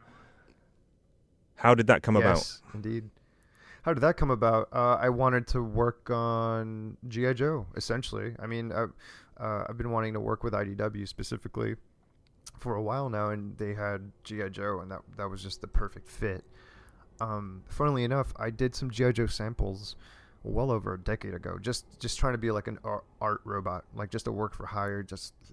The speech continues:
Speaker 1: Yep.
Speaker 2: please have me draw something. So I did some G I Joe samples 'cause
Speaker 1: Now,
Speaker 2: that
Speaker 1: these
Speaker 2: was
Speaker 1: are
Speaker 2: the
Speaker 1: on
Speaker 2: one
Speaker 1: your,
Speaker 2: book.
Speaker 1: yeah, I saw these, I saw these on your website.
Speaker 2: Yeah.
Speaker 1: Um, so when, when you say, you know,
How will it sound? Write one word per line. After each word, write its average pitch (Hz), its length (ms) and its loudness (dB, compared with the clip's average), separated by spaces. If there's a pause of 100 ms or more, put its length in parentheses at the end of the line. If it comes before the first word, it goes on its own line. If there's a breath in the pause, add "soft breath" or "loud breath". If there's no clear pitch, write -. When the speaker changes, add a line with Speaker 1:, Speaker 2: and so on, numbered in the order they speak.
(160)
Speaker 1:
Yep. 101 120 2
Speaker 2:
please 113 200 -2
have 110 160 2
me 113 80 -6
draw 98 300 -4
something. 98 640 -8
So - 140 -6
I 101 60 -4
did 101 180 -8
some 107 180 -6
G 104 160 -4
I 101 100 -2
Joe 95 120 -2
samples 101 580 -2
'cause 107 280 -2
Speaker 1:
Now, 107 120 6
Speaker 2:
that 107 120 0
Speaker 1:
these 143 80 8
Speaker 2:
was 143 120 6
Speaker 1:
are 139 40 8
Speaker 2:
the 139 60 12
Speaker 1:
on 127 100 12
Speaker 2:
one 123 60 10
Speaker 1:
your, 123 140 12
Speaker 2:
book. 113 140 8
Speaker 1:
yeah, 127 160 10
I 113 40 10
saw 160 260 6
these, 107 180 8
I 107 60 6
saw 147 180 4
these 123 160 6
on 110 120 6
your 107 80 8
website. 98 480 6 (400 soft breath)
Speaker 2:
Yeah. 95 320 6
Speaker 1:
Um, 95 200 4 (220 soft breath)
so 107 180 4
when, 135 520 4
when 120 140 4
you 113 80 6
say, 120 280 2
you 104 140 2
know, 101 180 0